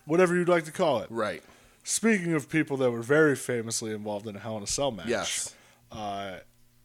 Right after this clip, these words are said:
Speaker 1: I know you watched it,
Speaker 2: Mm-hmm.
Speaker 1: the Mick Foley Broken Skull sessions.
Speaker 2: I did. I watched it, like, the night it happened.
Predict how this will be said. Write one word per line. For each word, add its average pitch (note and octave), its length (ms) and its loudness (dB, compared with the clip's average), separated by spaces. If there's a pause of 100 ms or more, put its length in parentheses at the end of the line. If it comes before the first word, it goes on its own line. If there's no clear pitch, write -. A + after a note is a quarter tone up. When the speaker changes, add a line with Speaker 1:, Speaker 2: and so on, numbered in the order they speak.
(340)
Speaker 1:
I C3 120 -6
know C3 220 -2
you B2+ 160 -2
watched B2+ 400 -4
it, F#3+ 280 -4
Speaker 2:
Mm-hmm. B2+ 300 -6
Speaker 1:
the A2+ 280 -6
Mick C3 260 -6
Foley D3+ 360 0
Broken C3+ 340 -4
Skull G#2+ 240 -6
sessions. F#2+ 260 -8
Speaker 2:
I A2 60 -4
did. B2+ 220 -2
I G#2+ 100 0
watched A2 380 -4
it, A2 100 -6 (100)
like, G#2 220 -6
the G#2+ 80 -14
night G#2 180 -10
it A2 80 -14
happened. C3 360 -6